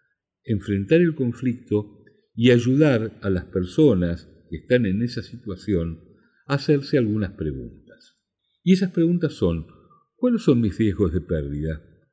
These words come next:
¿Tengo alguna manera de evitar esa pérdida?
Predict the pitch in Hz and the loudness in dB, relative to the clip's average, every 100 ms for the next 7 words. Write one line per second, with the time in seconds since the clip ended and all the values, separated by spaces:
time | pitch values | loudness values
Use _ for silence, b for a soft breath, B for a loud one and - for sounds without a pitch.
0 | _ _ _ _ _ _ - 170 160 131 | _ _ _ _ _ _ 2 4 6 4
1 | 143 110 92 104 135 131 98 85 80 95 | 2 2 2 2 4 4 4 2 0 -2
2 | 95 90 80 117 120 117 82 67 | -2 -6 -4 0 0 0 -4 -6